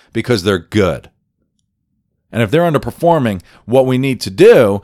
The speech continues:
is we need to discover together with that person. That person's gotta bring it. And hidden potential people, you gotta bring it. You gotta be open to the fact that something's not w-, right and something's not working. Together,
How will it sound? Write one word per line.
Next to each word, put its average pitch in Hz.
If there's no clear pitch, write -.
is 113
we 151
need 160
to 117
discover 123
together 110
with 107
that 120
person. 165
That 107
person's 123
gotta 117
bring 139
it. 131
And 104
hidden 98
potential 156
people, 113
you 90
gotta 101
bring 180
it. 170
You 92
gotta 98
be 98
open 101
to -
the 107
fact 117
that 101
something's 101
not 120
w-, 80
right 101
and 104
something's 123
not 127
working. 135
Together, 143